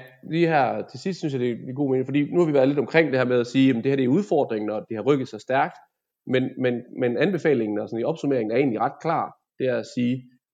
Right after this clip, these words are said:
hvis man vil have styr på sin I T-sikkerhed, hvis man vil have løftet sin virksomhed op til det niveau, hvor man også kan blive G D P R-compliant, jamen,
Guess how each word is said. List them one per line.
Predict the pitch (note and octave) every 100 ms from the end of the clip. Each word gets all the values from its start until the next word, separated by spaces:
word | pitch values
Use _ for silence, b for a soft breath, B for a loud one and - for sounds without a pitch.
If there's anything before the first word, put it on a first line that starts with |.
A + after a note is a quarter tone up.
| -
hvis | B2 A#2+
man | A2+
vil | G#2+
have | G#2+
styr | - G3+
på | -
sin | - A2+
I | G#2+
T-sikkerhed, | A2+ G3+ A#3+ C#3+ D#3 E3+ - _ _ _ -
hvis | A#2+ B2
man | A2+ A2+
vil | A2 G#2+ G#2 - -
have | A#2+
løftet | B2 G3 A2+
sin | - A2+ A#2
virksomhed | F3 F3 B2 B2+
op | A#2 B2+
til | C3
det | C3+
niveau, | C3 D#3+
hvor | C3+
man | A2 G#2
også | C3 -
kan | - G#2 A2 -
blive | - G#2
G | _
D | G#2+ G2+
P |
R-compliant, | G#2 A#2+ - B2+ B2+ B2 C3 C#3+ - _ _ _ _ -
jamen, | C3 B2+